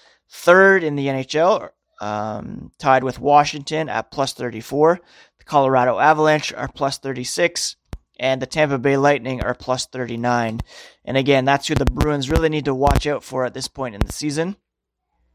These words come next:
Tampa Bay is at sixty-five points, uh, five back of the Bruins with a game in hand. Uh, they're seven two and one in their last ten games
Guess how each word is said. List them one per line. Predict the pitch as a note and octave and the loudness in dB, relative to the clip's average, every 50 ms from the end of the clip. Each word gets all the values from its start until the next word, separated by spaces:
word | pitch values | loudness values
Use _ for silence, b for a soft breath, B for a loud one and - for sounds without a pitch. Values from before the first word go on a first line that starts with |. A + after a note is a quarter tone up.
| _ - - _ _ | _ -20 -20 _ _
Tampa | - D#3 D3+ - C3+ C#3+ | 0 0 2 2 2 0
Bay | C3+ C#3+ D3 D3 D3+ D3+ D3+ D3+ B B B B B B B B - - | 0 2 2 4 4 2 2 0 B B B B B B B B 0 0
is | C3+ | 2
at | C#3 A#2+ - | 0 -2 -2
sixty-five | - - G3 - - F3 E3 - - D3 D3 C#3+ C3 - | -2 -2 -2 -2 -2 -4 -2 2 4 4 4 4 2 -2
points, | - F3+ F#3+ F#3+ F#3+ C#3+ - - - - _ _ _ _ _ _ _ _ _ _ - | 0 2 2 2 2 0 -6 -10 -12 -12 _ _ _ _ _ _ _ _ _ _ -12
uh, | - G#2 - - - - - - _ | -10 -10 -8 -8 -8 -10 -10 -12 _
five | _ - - E3 F#3 F#3+ F3 D3 | _ -2 2 4 4 4 4 2
back | C#3+ D3 C#3+ D3 D3 _ - G#2+ | 0 0 0 0 -2 _ -8 -10
of | C3+ A#2+ A#2 | -10 -10 -12
the | A#2+ | -14
Bruins | A2+ A2+ C#3 C#3+ D3+ D#3 D#3 D#3 D#3 D3+ - | -12 -6 -4 -2 -2 -2 -2 -4 -6 -10 -10
with | - C#3 D3 C#3+ C3+ _ _ | -6 -6 -6 -6 -6 _ _
a | - C#3 | -8 -4
game | C#3 C#3 C#3+ C#3+ C3+ | -2 -2 -2 0 -2
in | B2+ A#2+ | -2 -4
hand. | B2 C3+ C#3 D3+ D3+ D#3 D#3+ D#3+ - _ b b b b b b b b b b b b b b b _ | -2 0 0 2 2 2 0 -2 -8 _ b b b b b b b b b b b b b b b _
Uh, | - - A#2+ A#2+ B2 | -10 -6 -4 -4 -2
they're | A2+ - B2+ B2 B2+ | -2 0 0 0 -2
seven | - - F3+ E3+ D#3+ D#3+ D3+ | 0 2 2 2 2 2 -2
two | - - D#3 D#3 | -4 -4 -2 -2
and | D3 C#3 C#3 | -2 -2 0
one | C#3 C#3+ C#3+ C#3+ C#3+ | 0 2 2 2 0
in | G#2+ A#2 B2+ | -2 -6 -6
their | B2 A2 A2+ | -4 -2 -2
last | A#2 A#2 A2 - - - - | 0 0 -2 -2 -6 -10 -10
ten | - D#3 C#3+ C3+ | -8 -6 -6 -4
games | B2+ B2+ C3+ C#3 D3 D3 D3+ D#3+ - - | -4 -4 -4 -4 -4 -4 -6 -8 -10 -12